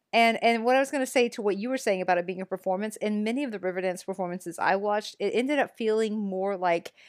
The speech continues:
an Irish Cirque du Soleil, but with less upper body movement. So there was certainly, like, this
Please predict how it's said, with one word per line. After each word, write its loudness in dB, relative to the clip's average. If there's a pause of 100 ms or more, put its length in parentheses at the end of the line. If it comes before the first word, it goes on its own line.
(480)
an -2
Irish -2
Cirque -4
du -10
Soleil, 0 (420)
but 4
with -4
less 0
upper -4
body -6
movement. -14 (220)
So 0
there 4
was -2
certainly, -2
like, -2
this -2